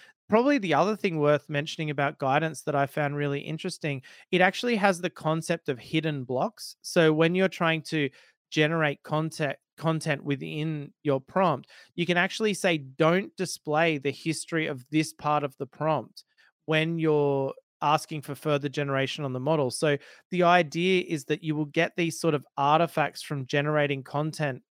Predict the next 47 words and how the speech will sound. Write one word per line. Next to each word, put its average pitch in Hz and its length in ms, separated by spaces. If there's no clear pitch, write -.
when 147 200
you 139 140
have 139 240
a 135 40
co-, - 240
ongoing 143 480
conversation. 143 640
We've 208 100
spoken 196 300
about 156 180
this 147 140
before. 160 420
So 139 180
if 156 140
you're 185 200
in 175 80
the 151 80
chat 160 360
mode 135 260
and 143 120
you're 151 120
chatting 151 280
with 143 120
the 139 80
bot, 143 360
you 175 140
don't 196 200
want 226 120
a - 240
previous 180 460
answer 151 520
to 147 540
cloud 156 420
its - 220
thinking 151 400
about 131 380
how 143 320
it 139 80
answers 143 320
the 147 120
late, 147 320
later 160 260
one 139 220
if 127 140
it 139 60
isn't 131 240
relevant. 151 480